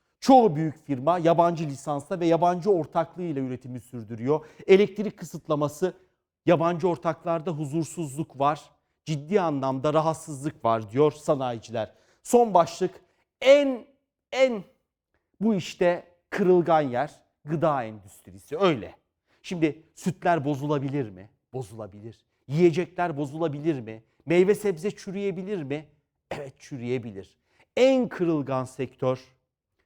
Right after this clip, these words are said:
gıda. İşte umarız gıdada hızlaşacak. Onlardan kısıtlama kaldırıldı.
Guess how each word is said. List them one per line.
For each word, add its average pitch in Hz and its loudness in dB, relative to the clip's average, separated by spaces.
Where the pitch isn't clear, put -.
gıda. 117 -6
İşte - -2
umarız 143 -2
gıdada 127 -4
hızlaşacak. 127 -2
Onlardan 156 2
kısıtlama 139 -6
kaldırıldı. 131 -2